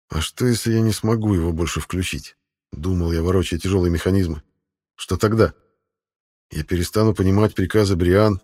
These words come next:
и они расстреляют меня за неповиновение. Но даже со своими я общаться не смогу, начиная с Билла, хотя мы и родились на одной планете. Только вот он по-русски не бум-бум, а мой английский сводится к «face 'em up table»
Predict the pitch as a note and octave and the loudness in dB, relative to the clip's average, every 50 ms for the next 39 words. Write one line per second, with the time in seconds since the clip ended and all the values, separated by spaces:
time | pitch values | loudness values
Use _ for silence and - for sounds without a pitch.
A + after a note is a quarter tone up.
0 | _ _ - F#2+ A2+ B2+ C3 A2+ G#2+ - - - F#2 G2 G2+ A2+ A#2+ A2+ G2+ - | _ _ -4 0 2 2 2 2 0 -2 -4 -6 -4 -2 0 2 2 2 0 0
1 | G2 F#2 F2+ F2 E2+ E2+ F2 E2+ D#2+ F2+ F2 F2+ F#2 F#2 F#2 F#2 E2+ D2+ C#2+ - | 0 0 0 0 0 0 -2 -2 -2 0 0 2 2 2 2 2 0 0 -4 -8
2 | _ _ _ _ _ _ _ _ _ _ _ _ _ _ _ _ _ _ - D2 | _ _ _ _ _ _ _ _ _ _ _ _ _ _ _ _ _ _ -8 -6
3 | D#2+ E2 F2 G2+ G#2 G#2 - - G#2 - G#2 G2 G2 G2+ G#2 G#2+ A2 A2 A2 A2 | -4 0 2 2 2 0 -2 -4 -4 -2 0 2 2 2 2 2 4 2 2 2
4 | - A2 G2+ - - G#2+ G2+ - - A2 G#2+ F#2+ F2 D2 D2 D2 - F#2+ G2+ G2 | 0 -2 -2 -2 -2 -4 -4 -2 -2 -2 0 0 -2 -4 -4 -4 -2 0 2 2
5 | F#2+ F#2 D#2 D#2 F2 G2+ A2+ A#2 G#2 F2+ E2 - _ _ _ _ _ _ _ _ | 2 2 0 0 0 2 2 2 2 0 -2 -6 _ _ _ _ _ _ _ _
6 | - - F2+ - - G2 F#2+ G2 G2 F#2+ F#2+ F2+ F2 F#2 F2+ F#2+ F2 - F#2 F2 | -16 -14 -12 -6 -4 -2 0 0 2 2 0 0 0 0 0 0 0 0 0 0
7 | E2 F2 E2+ - - F2+ F2 F2 E2 D#2+ - - - _ _ _ _ _ _ _ | 0 0 -2 -2 0 0 0 0 -2 -2 -6 -10 -16 _ _ _ _ _ _ _
8 | _ _ _ _ _ _ _ - F#2+ F#2 - G#2+ G#2 - A#2 G#2+ G2 - G#2+ G#2 | _ _ _ _ _ _ _ -8 -6 -2 -2 -2 2 2 2 2 4 4 4 4
9 | A#2+ B2+ - - A2 G#2 G2 F2 E2+ F#2+ F#2 F2+ F2+ A2 A#2 G#2+ F#2+ F#2 G#2+ A2 | 4 2 2 0 0 0 0 2 2 0 2 2 2 4 4 4 4 4 6 6
10 | A2 A2+ A2 G#2+ G2+ A2 B2+ C#3 - - A#2 G2 - G#2+ A#2 B2 A#2 G#2 - - | 6 6 6 4 4 4 2 2 0 -2 -4 -4 0 2 2 2 2 2 -2 -4
11 | - - - - A2 A#2 - - A2+ G#2+ G#2+ G#2+ - - B2 B2 B2 A2 A2 G2+ | -6 -4 0 4 4 4 4 4 4 2 2 2 2 4 4 4 6 4 2 0